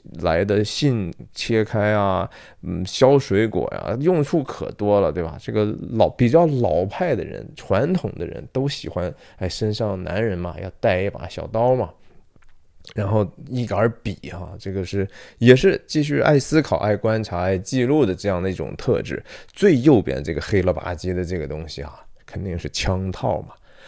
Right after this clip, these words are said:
但是他，我们后来就，你看他拿的顺序哈，他拿，啊，还有戒指，呃，不是，不是，钥匙啊，钥匙，然后警徽、小刀、笔。最后他拿枪没有呢？我们不知道。但是后来我们知道说，他自己说了，“我从来，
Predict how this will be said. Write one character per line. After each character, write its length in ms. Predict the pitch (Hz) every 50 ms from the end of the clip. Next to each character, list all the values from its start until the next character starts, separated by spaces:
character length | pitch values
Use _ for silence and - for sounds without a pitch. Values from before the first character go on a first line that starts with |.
| - - - -
但 100 | - 123
是 140 | 123 123 120
他， 500 | - - - 120 117 117 117 117 117 - -
我 140 | 101 95 90
们 80 | 90
后 180 | 92 - 117 101
来 160 | 85 80 85
就， 100 | 90 98 92 -
你 260 | - - 98 95 98
看 180 | 90 - 135 131
他 100 | 127 123
拿 280 | 117 101 - - 82
的 100 | 104 104
顺 240 | 98 - 113 92 85
序 140 | 92 - 76
哈， 200 | 82 - - 98 - _ _
他 120 | - - 92
拿， 160 | 92 92 - - - - - _ - -
啊， 180 | - - 85 -
还 140 | - - 101
有 120 | 104 95 78
戒 320 | - - - - 127 107 85
指， 200 | - - - - -
呃， 120 | - 98
不 120 | - -
是， 80 | 95 80 - - -
不 100 | - 104
是， 100 | 92 87 78 - - 101 110
钥 260 | 135 131 110 80 76
匙 120 | - - - - -
啊， 120 | - - - - -
钥 240 | - 110 104 92 82
匙， 160 | 82 - - - -
然 160 | - 85 85
后 80 | 87 90
警 260 | - - 101 95 95
徽、 320 | 92 - 120 117 117 127 - - - - -
小 320 | - - - 95 82 71
刀、 340 | 67 71 95 92 90 85 - - - - - _ -
笔。 260 | 92 69 50 - - - - - - -
最 160 | - 160 165
后 240 | 160 156 143 123 -
他 100 | - 131
拿 260 | 117 104 92 95 104
枪 260 | 101 - 120 120 117 110
没 120 | 104 95
有 100 | 90 78
呢？ 240 | - - - - 101
我 160 | - 87 85
们 140 | 85 90 92
不 100 | 110 123
知 160 | 123 131 135
道。 220 | 139 139 - - -
但 140 | - - 160
是 60 | 165
后 240 | 160 - - 320 -
来 120 | 92 95
我 80 | 92 85
们 140 | 69 78 87
知 160 | - 95 101
道 160 | 107 98 90
说， 180 | 90 - 98 98
他 180 | - - 127
自 200 | 120 - - 202
己 100 | 165 -
说 240 | - - - 87 85
了 140 | 80 - -
，“我 180 | - 78 98 98
从 200 | 92 - 127 147
来， 120 | 180 202